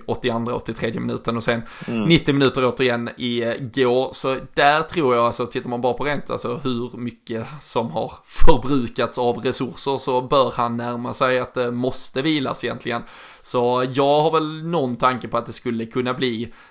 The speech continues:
Speaker 1: Wijnaldum, Milner och Keita på ett mittfält och
Speaker 2: Mm.
Speaker 1: att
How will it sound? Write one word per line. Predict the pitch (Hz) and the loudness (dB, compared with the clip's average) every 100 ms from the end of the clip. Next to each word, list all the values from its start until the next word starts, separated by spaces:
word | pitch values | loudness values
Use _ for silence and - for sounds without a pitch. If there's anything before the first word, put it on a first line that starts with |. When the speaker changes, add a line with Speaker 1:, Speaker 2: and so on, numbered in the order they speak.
| - | -10
Speaker 1:
Wijnaldum, | 120 127 123 117 113 117 120 113 135 | 0 2 2 0 0 -2 -2 -2 -4
Milner | 123 113 113 | -4 -2 -4
och | 117 117 | -4 -6
Keita | 117 110 - 127 135 - | -8 -6 2 4 4 0
på | - 135 | -2 -2
ett | 131 | 0
mittfält | 139 - - 92 90 - - | -4 -6 -8 -8 -10 -16 -4
och | 120 | 0
Speaker 2:
Mm. | 110 110 | 0 0
Speaker 1:
att | 120 - | 0 -4